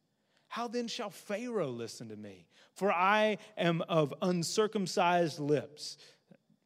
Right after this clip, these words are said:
It's an unfortunate <laughs> phrase there. "But the Lord spoke to Moses and Aaron and gave them a charge about the people of Israel and about Pharaoh, king of Egypt, to bring the people out of the land of Egypt."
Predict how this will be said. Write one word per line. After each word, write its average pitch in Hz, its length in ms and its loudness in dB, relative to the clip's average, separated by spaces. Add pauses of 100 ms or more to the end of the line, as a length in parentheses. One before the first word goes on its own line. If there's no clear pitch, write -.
(140)
It's - 160 -20
an - 60 -6
unfortunate 131 600 -4 (180)
<laughs> - 180 -20
phrase 135 500 0
there. 123 240 -2 (320)
"But 170 340 2
the 190 120 6
Lord 196 520 8
spoke 190 520 2
to 185 80 4
Moses 160 560 0
and 170 180 -4
Aaron 160 440 0 (220)
and 160 200 0
gave 185 320 2
them 170 180 2
a 156 80 2
charge 165 800 2 (220)
about 151 380 0
the 147 80 -6
people 160 380 -6
of 139 140 -2
Israel 123 380 -4
and 120 100 -6
about 123 340 -6
Pharaoh, 143 440 -2
king 135 300 -10
of 127 120 -12
Egypt, 117 480 -14 (200)
to 131 120 -6
bring 135 500 -6
the 160 100 -6
people 131 580 -10
out 117 360 -8 (220)
of 120 140 -12
the 123 100 -8
land 104 560 -16 (220)
of 117 220 -16
Egypt." 90 500 -20